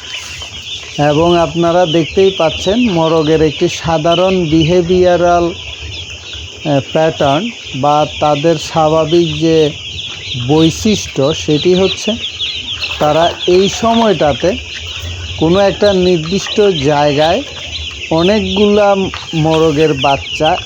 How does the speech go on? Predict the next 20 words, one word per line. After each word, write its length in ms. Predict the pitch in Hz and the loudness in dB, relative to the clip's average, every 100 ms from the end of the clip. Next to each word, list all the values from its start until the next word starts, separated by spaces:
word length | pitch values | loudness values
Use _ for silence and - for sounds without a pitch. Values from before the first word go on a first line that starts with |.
| - | -6
একসাথে 720 | 165 165 - - 190 190 208 185 | -2 -2 -4 -4 -2 0 0 2
গাদাগাদি 640 | 165 151 160 160 151 156 | 2 2 2 2 2 0
করে 320 | 160 165 202 | 2 2 2
বা 180 | 185 165 | 2 0
পাইলিং 500 | 135 143 143 143 143 | 2 2 2 2 0
করে 240 | 131 127 | 0 0
বা 160 | 131 180 | 2 2
একসাথে 520 | 190 175 - 196 202 | 2 2 -2 0 0
জড়ো 400 | 160 143 147 151 | 0 2 2 2
হয়। 220 | 143 113 104 - - - - - - - - - | 0 -4 -6 -12 -14 -14 -14 -14 -16 -12 -12 -2
এগুলোর 420 | 180 185 220 233 | 2 4 4 4
বয়স 360 | 208 185 196 208 - | 2 2 2 2 -2
ছিল 280 | 226 214 | -2 0
তিন 420 | 208 - 180 160 131 | 0 0 0 2 0
দিন। 200 | 110 107 135 - - - - - - - | -2 -6 -12 -14 -14 -16 -16 -16 -14 -4
তা 140 | 170 | 0
আমি 220 | 185 214 220 | 2 2 4
যখন 280 | 226 226 | 4 2
ফার্মে 520 | 214 196 185 196 214 196 | 0 0 2 2 0 2
গিয়েছিলাম 640 | 170 190 190 175 160 160 | 2 2 2 0 0 0